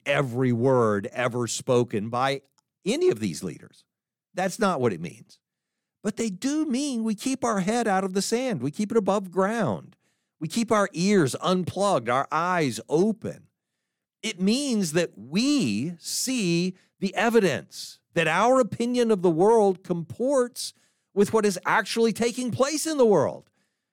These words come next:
rather than pontificating about what we'd like to take place in the world and then keeping our senses closed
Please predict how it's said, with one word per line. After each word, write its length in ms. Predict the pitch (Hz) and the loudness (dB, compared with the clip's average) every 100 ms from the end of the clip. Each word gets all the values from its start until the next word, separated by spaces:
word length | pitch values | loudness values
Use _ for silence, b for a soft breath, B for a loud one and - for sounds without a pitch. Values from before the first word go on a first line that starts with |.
| _ | _
rather 580 | 107 147 196 233 196 165 | -2 0 2 2 4 4
than 360 | 123 104 113 135 | 2 -2 -2 -6
pontificating 960 | 113 113 101 202 208 - 101 87 127 143 | -4 -4 0 -2 0 -2 -2 0 -2 -2
about 340 | 135 143 139 | 0 0 2
what 160 | 165 135 | 0 2
we'd 180 | 135 | 0
like 360 | - 131 208 226 | -2 -4 -4 -4
to 80 | 151 | -8
take 260 | 127 113 | -4 -4
place 260 | - 104 101 | -2 -4 -4
in 60 | 110 | -6
the 80 | |
world 320 | 98 110 151 185 b b | -2 0 2 0 b b
and 160 | 156 156 | -4 -2
then 140 | 147 | -2
keeping 340 | - 190 185 156 | -2 -2 0 0
our 140 | 139 | 0
senses 500 | - 220 233 147 135 | 0 -2 -2 -4 -8
closed 800 | - - 220 185 135 143 147 | -8 -4 2 4 4 2 -4